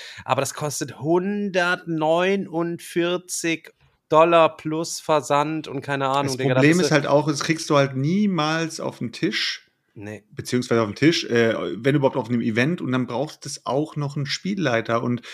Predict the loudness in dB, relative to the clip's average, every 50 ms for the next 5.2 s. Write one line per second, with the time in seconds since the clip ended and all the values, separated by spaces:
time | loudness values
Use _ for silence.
0 | -18 -14 -10 -6 0 2 2 2 2 0 0 0 0 0 -2 -6 -8 -4 -2 0
1 | 0 2 2 0 0 0 0 -2 -4 -4 -6 -6 -6 -4 -4 -4 -4 -6 -8 -12
2 | _ -6 -4 -4 -2 0 -2 -2 0 0 0 2 2 2 2 0 0 -2 0 0
3 | 0 0 0 0 0 -2 -4 -6 _ _ -20 _ _ _ -14 -4 2 4 4 4
4 | 4 0 -4 -4 -4 -6 0 2 4 4 4 2 -4 -6 -2 0 0 2 2 2
5 | 0 0 -2 -6